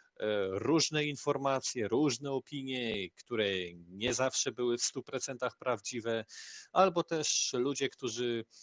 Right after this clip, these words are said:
wystawiali te opinie na ich temat, pisali w taki sposób, że oni wiedzą najlepiej, co się wydarzyło, co trzeba zrobić, no i w ogóle tak jak to jest to u nas w kraju, że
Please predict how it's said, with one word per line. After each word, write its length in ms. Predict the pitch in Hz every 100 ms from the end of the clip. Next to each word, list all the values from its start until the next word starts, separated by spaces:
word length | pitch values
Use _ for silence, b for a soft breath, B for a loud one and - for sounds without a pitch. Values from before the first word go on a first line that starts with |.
| B _
wystawiali 720 | - - 113 120 107 113 110
te 160 | 113 107
opinie 420 | 101 - 120 113
na 120 | 110
ich 120 | 107 -
temat, 460 | 117 110 107 -
pisali 500 | - 107 117 107 90
w 120 | -
taki 340 | - 127 - 139
sposób, 500 | - 131 - 135 90
że 340 | 110 113 107 -
oni 420 | - 226 233 190
wiedzą 280 | 185 156 143
najlepiej, 480 | 131 131 127 123
co 120 | - 110
się 160 | -
wydarzyło, 640 | 101 98 90 101 165 151 120
co 180 | -
trzeba 400 | 104 - 117 90
zrobić, 560 | 87 147 165 143 123 -
no 160 | 139 135
i 120 | 127
w 60 |
ogóle 520 | 113 107 151 127 113 113
tak 200 | 113 117
jak 140 | -
to 80 | 113
jest 140 | -
to 80 | 110
u 120 | 104
nas 160 | 101 95
w 140 | -
kraju, 320 | - 131 123 104
że 200 | 110